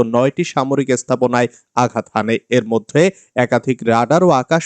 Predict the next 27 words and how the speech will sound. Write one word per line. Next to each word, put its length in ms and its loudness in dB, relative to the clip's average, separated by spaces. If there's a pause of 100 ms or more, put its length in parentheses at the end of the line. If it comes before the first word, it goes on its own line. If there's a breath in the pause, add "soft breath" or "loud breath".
প্রতিরক্ষা 520 0
ব্যবস্থা 440 0
ধ্বংস 320 -4 (140)
করা 240 2
হয়। 220 2 (440)
বৃহস্পতিবার 760 0
রাতের 380 0
পাল্টা 400 0
হামলায় 440 0
ভারত 400 0
মাত্র 240 -2 (160)
পঁচিশ 400 0
মিনিটে 380 0 (380 soft breath)
পাকিস্তানের 640 0
চব্বিশটি 500 0
ক্ষেপণাস্ত্র 600 0
ছোড়ে 340 0
এবং 200 2 (320 soft breath)
রাতভর 540 0 (120)
ডজন 360 0
খানেক 380 -2
ড্রোন 200 2
হামলা 260 -4
চালায়। 360 0 (420)
ভারতের 520 0
সামরিক 400 2
বাহিনী 300 0